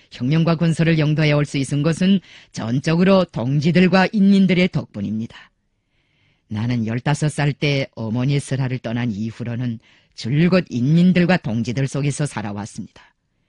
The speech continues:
항일혁명의 나날이나 세조국 건설의 나날이나 조국해방전쟁의 나날이나 동지들은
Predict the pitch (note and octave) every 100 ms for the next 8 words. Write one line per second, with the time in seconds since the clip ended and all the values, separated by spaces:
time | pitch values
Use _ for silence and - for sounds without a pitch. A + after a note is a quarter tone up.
0 | _ _ _ - A2 A#2 F3+ F#3+ G3+ G3
1 | F#3+ E3 B2+ A#2+ A#2 A2+ G#2+ G2+ - -
2 | C3+ C3 E3 D#3+ F3 F3+ F3 F3 E3+ E3+
3 | E3 D#3+ D#3+ E3 D#3+ D#3 - _ - -
4 | - A#2+ D3+ F#3+ F#3 G#3 G3+ G#3 G3 F#3+
5 | D#3 B2 B2+ A#2+ B2+ A#2+ - _ _ _
6 | A3 D3+ C#3+ E3 F#3+ G3 G3+